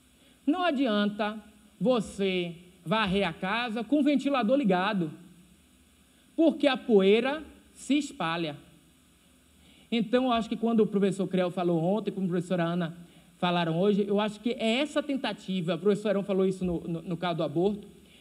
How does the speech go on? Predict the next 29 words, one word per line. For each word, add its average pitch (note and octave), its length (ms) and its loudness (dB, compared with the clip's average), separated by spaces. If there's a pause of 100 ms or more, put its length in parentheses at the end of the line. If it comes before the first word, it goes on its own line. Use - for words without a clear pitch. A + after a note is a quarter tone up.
(100)
essa D4+ 280 -4
tentativa A#3 480 -2
de A3 120 2
entender A#3+ 500 6
o G#3+ 60 8
momento G3 760 0 (340)
e D4 100 4
perceber D#4 520 -4
que C4+ 120 -4
a D4 40 2
gente D4 220 0
tem C4+ 140 -2
que - 260 -8
fazer G#3+ 300 -2
a G3 40 0
discussão G3 440 -4
levando C#4 340 0
em - 40 -6
consideração G#3+ 640 -6
essas D4+ 220 -6
diferenças, D4 680 -6 (140)
é, F#3+ 280 -6
esses F#3+ 360 -6
desafios, A3 680 -2
né, A#3 140 -2 (500)
políticos, A3 760 4
normativos G3 600 0
e C4+ 60 0
sociais. A3+ 640 -4